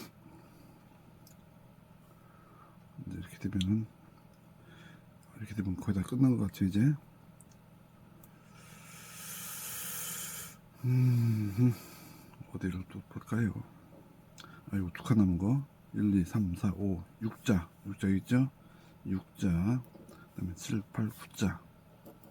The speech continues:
네, 구 자가 위로 올라가고, 올라가면 여기가 구, 구입니다. 요 한 칸 남은 여기는 뭐, 오, 구, 사 했죠? 네, 사 자네요.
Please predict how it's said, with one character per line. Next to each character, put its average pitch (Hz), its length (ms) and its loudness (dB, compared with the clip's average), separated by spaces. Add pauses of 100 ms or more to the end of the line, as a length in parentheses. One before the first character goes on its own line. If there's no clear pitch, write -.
(920)
네, - 100 -10
구 - 180 -16
자가 92 180 0
위로 95 180 2
올라가고, 95 500 0
올라가면 95 400 0
여기가 95 200 2 (140)
구, 110 160 0
구입니다. 101 600 2 (800)
요 92 60 -6
한 95 80 -6
칸 107 140 2
남은 98 180 6
여기는 104 400 4 (840)
뭐, 92 240 -6
오, 101 60 -4
구, 107 120 -2
사 98 120 -2
했죠? 117 440 0 (120)
네, 82 120 -6
사 107 140 -6
자네요. 87 440 2